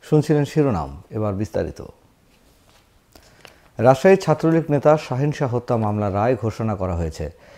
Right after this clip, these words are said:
রায়ে রাশিকের সাবেক কাউন্সিলর সহ নয় জনের ফাঁসি ও বাইশ জনের যাবজ্জীবন কারাদণ্ডের আদেশ দিয়েছে আদালত। রায় ঘোষণার দিন চোদ্দ বার পিছানোর পর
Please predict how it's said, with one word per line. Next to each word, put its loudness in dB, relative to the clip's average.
রায়ে 2
রাশিকের 0
সাবেক -2
কাউন্সিলর -2
সহ 0
নয় -2
জনের -4
ফাঁসি -4
ও -4
বাইশ -2
জনের -4
যাবজ্জীবন -2
কারাদণ্ডের -2
আদেশ -4
দিয়েছে -4
আদালত। -6
রায় 6
ঘোষণার 2
দিন 4
চোদ্দ 2
বার 4
পিছানোর -2
পর 2